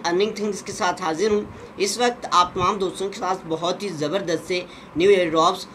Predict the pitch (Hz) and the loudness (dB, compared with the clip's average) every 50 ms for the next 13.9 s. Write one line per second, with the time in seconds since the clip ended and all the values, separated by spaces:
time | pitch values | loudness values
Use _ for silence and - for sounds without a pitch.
0 | - - - 185 202 202 214 196 202 202 - 214 202 208 208 - - 180 190 185 | -14 0 2 2 2 4 2 2 2 2 2 2 2 2 0 -4 -2 0 0 0
1 | 175 185 185 170 175 180 165 175 165 170 185 208 196 190 185 175 180 - - - | 2 2 2 2 0 -2 -2 0 0 2 2 2 2 2 0 -2 -2 -6 -10 -16
2 | - 139 165 202 202 185 175 165 165 165 160 - 185 175 - - 175 165 160 - | -10 0 4 6 6 6 6 4 -2 -4 -4 -4 -6 -6 -4 -4 -6 -4 -2 -2
3 | - 196 160 180 175 165 170 175 175 180 180 - - - - - 185 185 175 208 | -2 -2 -2 -2 -2 -2 0 0 0 -2 -2 -4 -10 -16 -10 -6 -4 0 2 0
4 | 220 233 - 240 220 - - 196 170 160 160 220 220 - - - 196 165 165 - | 0 2 0 -2 -2 -2 -2 -2 0 0 0 -2 -2 -2 0 0 2 0 0 0
5 | - - 190 185 185 185 - - 214 208 - 254 240 - 220 196 - 226 208 208 | -2 -2 -2 -2 -2 -2 -6 -10 -10 -6 -6 -6 -6 -4 -6 -4 -4 -4 -4 -4
6 | 208 214 202 - 196 185 185 185 180 156 156 156 160 - 202 196 196 185 185 185 | -6 -8 -6 -4 -4 -2 -2 -2 -2 -2 -2 -2 -2 -2 -2 -2 0 -2 0 0
7 | 190 - - 170 170 160 160 165 151 156 165 165 180 196 185 - 214 202 - - | 0 0 0 -2 -2 0 0 0 2 2 2 4 4 2 0 -2 -6 -6 -6 -10
8 | - - - - - 180 180 185 185 185 190 190 180 180 180 165 180 170 175 175 | -14 -18 -16 -4 0 2 2 4 4 2 0 0 -2 -2 0 0 0 0 0 2
9 | 190 202 196 196 - 185 185 170 165 160 175 190 - - 180 180 190 208 220 - | 2 2 2 0 0 -2 -2 -2 0 -2 -2 -2 0 0 2 2 2 0 0 -4
10 | - - - - - - - 240 233 - 277 277 269 - 247 240 226 185 180 196 | -12 -16 -18 -14 -6 -2 -2 -2 0 0 0 0 2 2 0 2 4 4 4 4
11 | 196 - 220 214 196 202 185 185 185 202 208 196 196 - 170 160 151 165 175 202 | 4 2 -2 -2 0 -2 -2 -2 -2 -2 -2 -2 -2 -2 -4 -4 -2 0 -2 -2
12 | 208 202 - 202 180 175 185 196 202 196 - - - - - - 185 185 196 208 | -2 -2 -2 0 2 2 2 2 0 -2 -8 -14 -16 -8 -4 0 4 4 4 4
13 | 202 202 196 196 214 214 - 254 247 214 208 185 175 165 156 - 214 214 | 4 0 -4 -4 -4 0 4 4 4 6 4 0 -2 -2 -2 -2 -2 -4